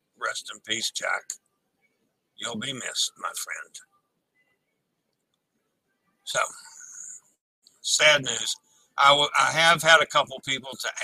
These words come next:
ask me if I had any details yet that they'd like to send a card or send something. And I don't have any details yet, but as soon as I know them,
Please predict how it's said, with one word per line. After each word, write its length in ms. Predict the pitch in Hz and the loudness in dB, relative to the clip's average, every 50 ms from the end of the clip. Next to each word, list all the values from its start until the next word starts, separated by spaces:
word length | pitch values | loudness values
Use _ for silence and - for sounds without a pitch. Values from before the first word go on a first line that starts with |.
| 123 127 | -6 -4
ask 260 | 127 - - - - | -2 -4 -4 -4 -6
me 340 | 120 120 120 120 123 123 120 - | -8 -10 -8 -8 -8 -8 -8 -10
if 240 | 117 110 104 - - | -10 -10 -10 -6 -6
I 240 | 110 98 101 107 113 117 | -6 -6 -6 -8 -10 -10
had 80 | 120 | -10
any 320 | 113 107 - - - 101 101 | -12 -14 -16 -20 -20 -20 -14
details 720 | - - 143 131 - - 131 131 131 127 120 117 113 - - | -12 -12 -8 -8 -6 -4 -2 -2 -2 -4 -4 -8 -12 -12 -12
yet 200 | 117 120 110 - - _ _ _ _ _ _ _ _ _ _ _ _ _ _ | -10 -10 -10 -10 -12 _ _ _ _ _ _ _ _ _ _ _ _ _ _
that 140 | _ _ - | _ _ -14
they'd 240 | 214 208 - - - | -14 -14 -12 -12 -12
like 160 | - - - | -12 -10 -12
to 140 | - - - | -14 -10 -6
send 280 | - - - - - - - | -6 -6 -6 -8 -12 -16 -18
a 60 | - - | -18 -16
card 460 | - - 117 123 120 117 117 117 113 - | -12 -4 -4 -2 -2 0 -2 -2 -4 -4
or 140 | 95 90 92 | -6 -8 -6
send 280 | - - 104 92 - - | -6 -8 -8 -8 -10 -4
something. 640 | - - 131 120 120 104 - 123 117 113 113 117 - _ _ _ _ _ _ _ _ _ _ _ _ _ _ _ _ _ _ _ _ _ _ - - - - - | -4 -4 -2 -4 -8 -8 -10 -10 -10 -10 -12 -18 -20 _ _ _ _ _ _ _ _ _ _ _ _ _ _ _ _ _ _ _ _ _ _ -16 -14 -12 -10 -10
And 80 | 87 | -10
I 120 | 85 85 85 87 | -10 -10 -10 -8
don't 280 | - 135 139 143 - - - | -4 -4 -4 -4 -4 -8 -8
have 260 | - 135 127 123 117 | -6 -4 -4 -4 -4
any 220 | 123 123 120 117 113 | -6 -8 -8 -8 -4
details 580 | 101 120 117 113 - - 113 104 104 101 - - | -4 -4 -4 -4 -6 -4 -4 -4 -2 -4 -4 -6
yet, 140 | 104 104 98 - _ | -6 -8 -10 -10 _
but 120 | _ - - | _ -18 -6
as 80 | - - | -4 -2
soon 200 | - 120 120 117 | -2 -2 -2 -4
as 180 | 117 110 107 110 | -4 -6 -6 -4
I 240 | 107 101 107 101 101 98 - _ _ _ _ - _ _ _ _ _ _ _ _ _ | -4 -4 -4 -4 -6 -8 -12 _ _ _ _ -20 _ _ _ _ _ _ _ _ _
know 200 | 151 147 147 147 | 6 6 6 6
them, 200 | 135 131 127 | 4 0 -2